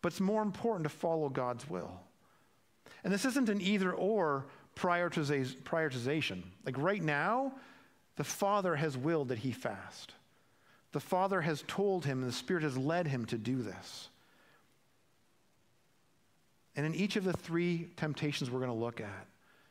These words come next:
Jesus uses Scripture to rebuff Satan.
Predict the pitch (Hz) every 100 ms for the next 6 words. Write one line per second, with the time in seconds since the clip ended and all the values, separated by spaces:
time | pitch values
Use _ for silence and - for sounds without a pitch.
0 | _ - 113 127 170 170 170 135 143 156
1 | 139 123 - - 160 156 - - 92 95
2 | - _ - 143 139 131 110 139 117 -
3 | - - _ _ _ _ - _ _ -
4 | - 117 110 85